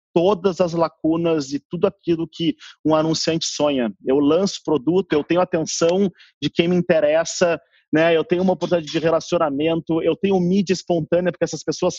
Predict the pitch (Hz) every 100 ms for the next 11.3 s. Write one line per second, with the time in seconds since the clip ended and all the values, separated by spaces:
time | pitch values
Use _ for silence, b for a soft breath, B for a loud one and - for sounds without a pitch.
0 | - 147 165 - - 165 151 _ - 156
1 | 160 - 147 160 170 165 - b b 170
2 | 170 175 - 208 - 190 180 - 180 185
3 | 175 175 185 160 123 120 185 202 139 147
4 | 131 147 139 - - 156 143 143 139 139
5 | 139 143 135 135 131 B - 147 151 147
6 | - 175 185 170 - 175 170 - b 151
7 | 170 190 208 - 175 170 175 165 - 190
8 | 202 233 208 - 180 151 - 175 185 -
9 | - 165 - 185 - 165 165 208 202 180
10 | 165 - 151 175 170 135 165 160 170 139
11 | 139 - 156